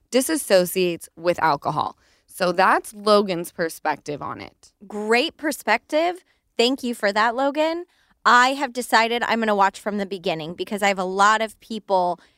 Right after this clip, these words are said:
Speaker 2: sliding in my D Ms saying, "Totally agree with you about, like, the frat guy culture in the South, but just start from the beginning." And I have to educate myself more on the show. And then I can really, 'cause guess what? My opinion might not change. I might be like, "Yeah,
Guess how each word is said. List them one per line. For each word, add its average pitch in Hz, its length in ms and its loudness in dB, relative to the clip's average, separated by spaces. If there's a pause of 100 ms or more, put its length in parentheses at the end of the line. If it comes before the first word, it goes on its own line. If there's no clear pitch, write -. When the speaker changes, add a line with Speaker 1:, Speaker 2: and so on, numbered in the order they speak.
(160)
Speaker 2:
sliding 214 400 0
in 220 60 -2
my 202 100 0
D 196 220 -4
Ms 185 420 -4
saying, 190 560 -2 (260)
"Totally 254 540 -2
agree 233 260 -2
with 226 160 -4
you 233 220 -2
about, 190 380 0
like, 190 240 -6
the 214 80 -10
frat 233 340 0
guy - 160 -2
culture 226 580 0
in 196 180 -6
the 190 80 -6
South, 220 460 2
but 214 140 -6
just 220 220 -10
start 220 260 2
from 226 160 -8
the 220 80 -6
beginning." 190 580 -6 (760)
And 302 140 -4
I 349 100 0
have 370 220 0
to - 100 0
educate 370 400 -4
myself 349 340 -4
more 349 200 -2
on 349 100 -2
the 339 80 -6
show. 202 380 -2 (100)
And 247 140 -4
then 240 100 0
I 247 80 2
can 254 220 -2
really, 254 240 0 (120)
'cause 320 160 -2
guess 403 220 2
what? 440 260 2
My 240 140 2
opinion 381 340 -2
might 277 160 -2
not 247 140 0
change. 254 260 -2
I 233 40 -4
might 226 160 -2
be 233 100 0
like, 226 160 -2
"Yeah, 262 240 6